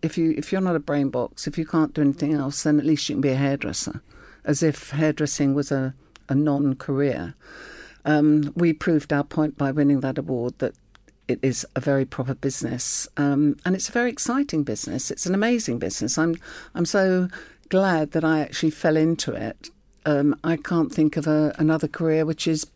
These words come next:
better, personally. You make people feel glamorous, you make people feel good, confident, um, and it's a very satisfying thing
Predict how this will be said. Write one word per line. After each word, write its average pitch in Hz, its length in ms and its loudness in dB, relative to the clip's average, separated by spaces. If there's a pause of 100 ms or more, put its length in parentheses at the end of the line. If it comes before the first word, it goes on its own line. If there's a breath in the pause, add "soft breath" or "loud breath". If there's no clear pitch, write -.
(120)
better, 180 320 -2
personally. 131 580 -2
You 170 100 0
make 156 260 0
people 147 260 -4
feel 143 380 0 (720 loud breath)
glamorous, 170 600 0
you 156 80 2
make 143 280 0
people 139 360 -2
feel 139 300 -2
good, 170 560 0
confident, 156 720 0 (640 loud breath)
um, 151 460 2 (560)
and 170 160 4
it's - 540 -2
a 180 40 0
very 170 280 2
satisfying 147 720 0
thing 156 440 0